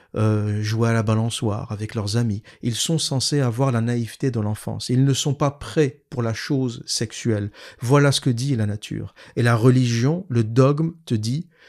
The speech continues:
si tu veux divorcer des petites filles, attends trois mois. Vous avez compris où est le problème du dogme de l'histoire qui veut s'imposer à la nature ?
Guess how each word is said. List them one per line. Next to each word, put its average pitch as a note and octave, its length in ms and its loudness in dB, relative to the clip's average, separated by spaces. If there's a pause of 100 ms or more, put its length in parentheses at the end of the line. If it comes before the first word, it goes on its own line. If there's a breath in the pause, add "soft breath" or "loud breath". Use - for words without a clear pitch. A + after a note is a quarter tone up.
(120)
si - 180 -6
tu - 160 -4
veux B2 160 0
divorcer C3 540 -2
des A#2 100 0
petites A#2+ 340 -4
filles, D#3+ 300 -6 (320 soft breath)
attends C#3+ 400 -2
trois B2+ 320 -2
mois. A2 380 -2 (220 loud breath)
Vous B2+ 120 4
avez D#3 220 8
compris G3 560 0
où E3+ 260 10
est F#3 140 12
le D3+ 100 6
problème D3 680 -2
du B2+ 200 0
dogme C#3+ 560 6
de A#2 120 4
l'histoire D3+ 580 0
qui C#3 120 2
veut B2 120 2
s'imposer C#3 600 2
à D3+ 60 4
la C3 80 4
nature ? C#3+ 600 -2